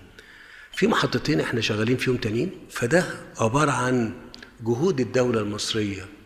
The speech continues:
لتعظيم الاستفادة من المية الموجودة عندها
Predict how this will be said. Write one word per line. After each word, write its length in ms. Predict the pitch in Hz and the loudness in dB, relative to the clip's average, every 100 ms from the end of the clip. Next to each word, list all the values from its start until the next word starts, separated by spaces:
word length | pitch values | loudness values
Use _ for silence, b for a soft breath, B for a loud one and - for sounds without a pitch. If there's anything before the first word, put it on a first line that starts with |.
| - B B B | -20 B B B
لتعظيم 640 | 107 110 113 107 107 160 180 | -8 -4 -4 -2 0 2 2
الاستفادة 560 | 131 - 113 - 135 120 | 0 -2 -4 -2 2 2
من 120 | 110 | 2
المية 360 | 110 127 131 | 2 2 2
الموجودة 540 | 113 107 107 135 135 135 - - | 2 -2 -4 -4 -4 -6 -10 -16
عندها 640 | - - 107 113 98 98 | -8 -2 0 0 -2 -6